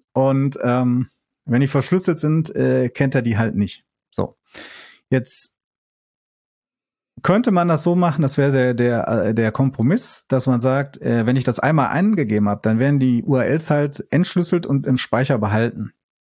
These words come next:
So. Und dann sind die halt erstmal nur im Speicher, äh, sind aber erstmal in dem Vault erstmal sicher verschlüsselt.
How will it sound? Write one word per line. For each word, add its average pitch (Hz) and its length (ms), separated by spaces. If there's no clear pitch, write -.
So. - 240
Und 139 260
dann 131 140
sind 160 160
die 156 80
halt 147 140
erstmal 160 340
nur 147 120
im 135 100
Speicher, 202 580
äh, 135 160
sind 143 220
aber 135 220
erstmal 135 260
in 117 80
dem 110 160
Vault 135 320
erstmal 113 340
sicher 110 260
verschlüsselt. - 600